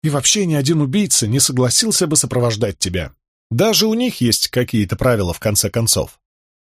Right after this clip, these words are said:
Каладин фыркнул, уголки его губ чуть приподнялись. «Осторожнее!» воскликнула она, перепрыгивая через бревно. Это было слишком похоже на улыбку.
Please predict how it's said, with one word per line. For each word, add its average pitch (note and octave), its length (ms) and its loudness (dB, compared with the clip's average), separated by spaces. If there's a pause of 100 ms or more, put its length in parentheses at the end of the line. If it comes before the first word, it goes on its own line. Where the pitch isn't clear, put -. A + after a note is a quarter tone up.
(640)
Каладин A2+ 460 0
фыркнул, D3 560 -2 (200)
уголки B2+ 480 0
его A2 240 2
губ G2+ 220 -2
чуть - 280 -2
приподнялись. G#2 760 -2 (580)
«Осторожнее!» B2+ 720 0 (200)
воскликнула A2+ 640 0
она, C#3+ 180 2
перепрыгивая C3+ 720 2
через A#2 320 0
бревно. G#2+ 500 -2 (300)
Это G#3 320 0
было C3 240 4
слишком F#3 500 0
похоже F3 460 0
на F3 120 0
улыбку. C3 640 2